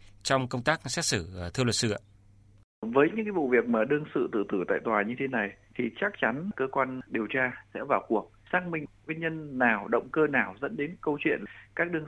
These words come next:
Speaker 2: sự lại tự tử như vậy. Thứ hai nữa là ngành tòa án, cơ quan tòa án đó thì cũng sẽ yêu cầu thẩm phán, chủ tọa phiên tòa phải báo cáo tường trình về sự việc để xem cái nguyên nhân, động cơ ở đâu dẫn đến hiện tượng như vậy.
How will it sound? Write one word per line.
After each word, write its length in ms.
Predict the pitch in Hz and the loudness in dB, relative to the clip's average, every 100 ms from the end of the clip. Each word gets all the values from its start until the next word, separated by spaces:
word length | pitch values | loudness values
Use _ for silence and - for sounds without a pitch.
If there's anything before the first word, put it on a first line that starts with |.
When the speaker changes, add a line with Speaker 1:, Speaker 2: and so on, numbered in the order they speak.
| - | -4
Speaker 2:
sự 220 | 92 76 | -4 0
lại 260 | 98 78 - - | 2 2 0 -2
tự 120 | 104 | -2
tử 120 | 110 | 0
như 140 | 90 120 | -2 0
vậy. 160 | 127 - - - - - - | 0 0 -4 -20 -20 -16 -6
Thứ 80 | 147 | -4
hai 280 | 185 180 165 | 0 0 0
nữa 140 | 135 156 | -2 -2
là 160 | 131 104 113 - - | -2 -4 -10 -16 -6
ngành 280 | 113 117 110 | 0 0 2
tòa 280 | 110 98 | 2 4
án, 240 | 101 123 190 - | 2 -4 -10 -4
cơ 140 | 175 170 | 0 2
quan 280 | 165 156 156 - - - | 4 4 2 -6 -8 0
tòa 160 | 113 | 2
án 120 | 104 | 2
đó 320 | 123 113 127 160 | 2 0 0 -4
thì 80 | 123 | -4
cũng 240 | - 151 190 170 | -2 -2 -2 -4
sẽ 240 | 143 165 - - | -2 -4 -8 -4
yêu 160 | 143 | -2
cầu 360 | 143 123 107 98 - - - | 2 2 2 -4 -14 -16 -8
thẩm 160 | 95 | -4
phán, 240 | - 110 160 | 2 2 2
chủ 60 | 143 | 0
tọa 120 | 80 - | 0 -2
phiên 140 | 139 | 2
tòa 280 | 131 117 107 - - - | 6 6 6 -2 -14 -8
phải 320 | 131 85 52 - - | -4 -2 -4 -10 -14
báo 200 | - 113 | 0 2
cáo 360 | 131 131 143 185 - - | 6 6 4 -2 -8 -14
tường 140 | 117 123 | -4 2
trình 200 | 123 107 - _ _ | 2 2 -10 _ _
về 160 | - 107 92 | -8 -6 -4
sự 80 | |
việc 260 | 104 117 - _ _ _ | 0 0 -2 _ _ _
để 100 | - 82 | -8 -4
xem 220 | 135 131 135 - | -2 -2 -4 -6
cái 120 | 117 | -4
nguyên 180 | 139 151 | 0 0
nhân, 140 | 143 127 | 0 -2
động 160 | - | -2
cơ 120 | - | 0
ở 100 | 123 | 0
đâu 200 | 110 131 120 - | 0 -2 -4 -4
dẫn 120 | 110 | -2
đến 160 | 120 113 | 0 -4
hiện 140 | 151 - | -4 -2
tượng 140 | 76 | -2
như 80 | 107 | 0
vậy. 160 | 123 | 0